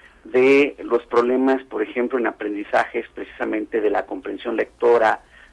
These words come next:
del uso de las matemáticas, las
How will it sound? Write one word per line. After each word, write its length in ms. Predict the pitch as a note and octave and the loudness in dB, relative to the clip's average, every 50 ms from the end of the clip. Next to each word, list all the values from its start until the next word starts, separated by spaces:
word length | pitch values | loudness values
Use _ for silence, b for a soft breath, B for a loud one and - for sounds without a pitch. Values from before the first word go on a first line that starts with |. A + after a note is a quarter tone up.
| _ - | _ -4
del 160 | A2+ G#2+ A2 | -2 -2 -2
uso 200 | C3 B2 - C3+ | -2 -2 2 4
de 120 | B2+ A#2+ A2 | 4 4 4
las 160 | G#2 G2 - - _ _ _ _ - - - - | 2 0 -4 -10 _ _ _ _ -20 -20 -16 -8
matemáticas, 840 | B2 A#2+ A2+ - - A#2+ A2+ A#2+ B2 B2+ - C3 - - B2 - - | -4 -2 -2 -2 0 0 2 2 2 2 0 -4 -2 -2 -2 0 -2
las 140 | A2 G2 | -4 -4